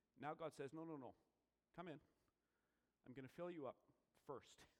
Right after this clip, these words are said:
And now you fight out of abundance, not for it. Okay? A first day Sabbath is in completely keeping. A first day resurrection, uh, it's completely keeping with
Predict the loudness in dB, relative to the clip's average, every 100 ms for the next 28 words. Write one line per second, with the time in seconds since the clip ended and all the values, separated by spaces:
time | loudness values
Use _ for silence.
0 | _ _ _ _ _ _ _ _ _ _
1 | -2 0 -2 -2 -2 -2 2 2 2 0
2 | -4 -4 -2 -2 -2 -6 -8 -16 -10 -4
3 | -4 -4 -4 -2 -4 -10 -20 _ _ _
4 | _ _ _ -8 -8 _ _ _ -12 2
5 | 2 4 2 2 4 4 4 0 -4 -6
6 | -4 -8 -8 _ _ -8 -8 -8 -2 2
7 | 2 0 -2 -4 -4 -8 -6 -6 -2 -2
8 | 2 4 8 8 6 4 2 2 -6 -6
9 | -8 -20 -20 -20 _ -8 -6 -8 -14 -20
10 | _ -6 -4 -4 -6 -4 -4 -4 -4 -6
11 | -6 -4 0 2 0